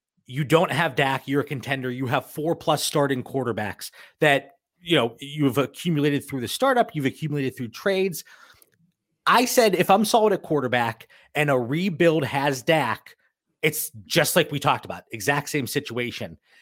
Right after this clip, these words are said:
Now, if I'm solid at quarterback and a contender has Dak and they need a quarterback, I would look, that's a situation, maybe look to move a lesser quarterback plus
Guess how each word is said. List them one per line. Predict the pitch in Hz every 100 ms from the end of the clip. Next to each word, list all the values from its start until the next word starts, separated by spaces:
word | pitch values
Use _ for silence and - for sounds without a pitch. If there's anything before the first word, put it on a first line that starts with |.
| _
Now, | - 139
if | 135 147
I'm | 170
solid | - 196 190 190
at | 165 -
quarterback | 220 233 185 139 131 - _ _ _ _
and | 151 147
a | 131 127
contender | - 131 - - 160 190 208
has | 180 208 196
Dak | 165 202 220 247 -
and | 151
they | 151
need | 151 185
a |
quarterback, | 180 247 254 247 277 285 - _ _ _
I | 139 165
would | 180 208 151
look, | 165 180 -
that's | 139 156 170
a | 165
situation, | - 170 156 156 139 139
maybe | 139 147 147
look | 147 147
to | - 143
move | 143 143 139 135 - _ _ _ -
a | 131
lesser | 131 160 - 180
quarterback | - 175 175 160 151 147 135 -
plus | - 180 180 131 - -